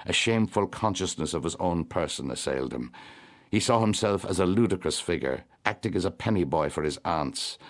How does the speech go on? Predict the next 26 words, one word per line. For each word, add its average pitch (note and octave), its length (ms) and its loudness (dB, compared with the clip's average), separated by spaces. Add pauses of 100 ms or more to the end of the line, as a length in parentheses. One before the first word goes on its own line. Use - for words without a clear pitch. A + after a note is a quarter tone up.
(180)
a G2 100 2
nervous, F#2+ 540 4
well-meaning F#2+ 560 2
sentimentalist, E2+ 880 -2 (240)
orating G2 520 4
to F#2 100 0
vulgarians E2 840 2
and D2+ 220 -2
idealizing E2+ 720 2
his D#2 160 -2
own F2+ 280 2
clownish E2+ 500 -2
lusts, - 560 -4 (580)
the G2 80 2
pitiable, G2+ 520 2
fatuous F#2 640 0
fellow F#2 320 2
he E2 120 0
had E2+ 140 0
caught F2+ 260 0
a F2 60 0
glimpse E2+ 380 -2
of D2+ 120 0
in D#2 120 0
the D2+ 80 0
mirror. D#2 420 0